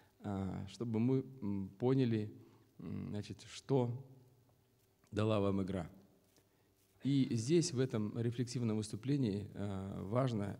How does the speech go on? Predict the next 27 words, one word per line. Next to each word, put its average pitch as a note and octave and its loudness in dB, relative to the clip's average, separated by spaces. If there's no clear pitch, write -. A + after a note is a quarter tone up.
и - -12
нам G#2 0
получить G#2 -4
от G#2 0
вас A#2 -2
правду A#2 2
по G#2 -6
поводу A#2+ 0
нас, G#2 -2
по F#2 -6
поводу G#2 0
нашей G2+ 0
работы. F#2+ -4
Ну, G2+ -4
какая B2+ 2
бы A2+ 2
она G#2+ 2
ни A2 2
была, G2 0
естественно. - -8
Это F2+ -10
может F#2 -4
быть, F2 -10
а, F2+ -8
замечание, G#2 0
критика, A#2+ 0
предложения A2+ 4